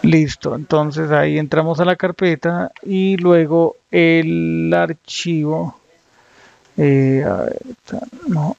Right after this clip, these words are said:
no lo recuerdo al pie de la letra, es este. Entonces, ahí está. Voy a aumentar el tamaño.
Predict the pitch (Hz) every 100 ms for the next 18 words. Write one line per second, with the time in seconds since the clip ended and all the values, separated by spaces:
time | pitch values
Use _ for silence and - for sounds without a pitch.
0 | - 151 139 139 143 156 143 139 - 143
1 | 135 131 107 151 143 - 139 - - -
2 | _ _ _ _ 160 139 131 - 156 151
3 | - - _ _ - - _ _ _ -
4 | - _ _ _ 170 151 151 147 147 -
5 | - - - _ _ - 147 143 143 127
6 | 143 135 143 135 131 127 165